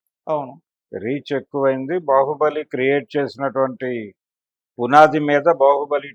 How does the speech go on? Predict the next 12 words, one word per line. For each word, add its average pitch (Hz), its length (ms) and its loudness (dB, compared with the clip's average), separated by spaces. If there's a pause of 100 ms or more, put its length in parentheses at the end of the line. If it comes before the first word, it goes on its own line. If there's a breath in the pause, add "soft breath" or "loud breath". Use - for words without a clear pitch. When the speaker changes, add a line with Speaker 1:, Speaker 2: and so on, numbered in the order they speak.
(100)
Speaker 2:
టూ' 147 240 -4 (880)
దాదాపుగా 143 560 4
పద్దెనిమిది 135 460 0
వందల 135 220 2 (100)
కోట్లు 143 300 -4
కలెక్ట్ 127 360 0
చేసి 135 240 -6
ఒక 160 200 -6
ల్యాండ్ 131 280 0
మార్క్ 135 260 2 (200)
క్రియేట్ 123 340 -4
చేసింది. - 320 -12